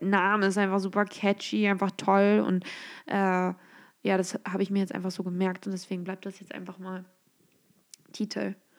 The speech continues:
Und es ist ja auch doch also das war jetzt, war das jetzt, also das ist jetzt nochmal so eine, die abschließende Frage, könnt ihr im Plenum hier gerade,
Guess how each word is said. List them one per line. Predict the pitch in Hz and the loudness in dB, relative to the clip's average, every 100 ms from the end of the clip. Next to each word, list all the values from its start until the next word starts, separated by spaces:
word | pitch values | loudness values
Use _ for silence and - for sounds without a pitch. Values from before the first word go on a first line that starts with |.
| - - - | -20 -8 2
Und | 220 | 4
es | |
ist | 262 285 | 4 4
ja | 294 - | 6 6
auch | 214 | 4
doch | - 214 202 - _ _ _ _ - | 2 2 2 -8 _ _ _ _ -8
also | 196 190 | -4 -2
das | 196 196 | -4 -2
war | 208 208 | -2 0
jetzt, | 214 - | -2 -6
war | 196 196 | -4 0
das | 240 | 0
jetzt, | 285 - - | -2 -4 -6
also | - 226 226 | 0 2 4
das | 262 262 - 226 - | 4 2 -4 -2 2
ist | 233 | 2
jetzt | 247 220 | 2 2
nochmal | 233 220 208 | 2 2 4
so | 208 | 2
eine, | 202 | 2
die | 202 - | 2 4
abschließende | 294 - 285 269 269 | 4 4 2 4 2
Frage, | - 190 226 247 247 | 4 6 8 8 4
könnt | 254 254 | 2 2
ihr | 254 233 - | 4 2 2
im | 196 | 0
Plenum | 175 196 202 208 | 2 2 2 2
hier | 185 190 | 2 0
gerade, | 190 190 214 | -2 -2 -2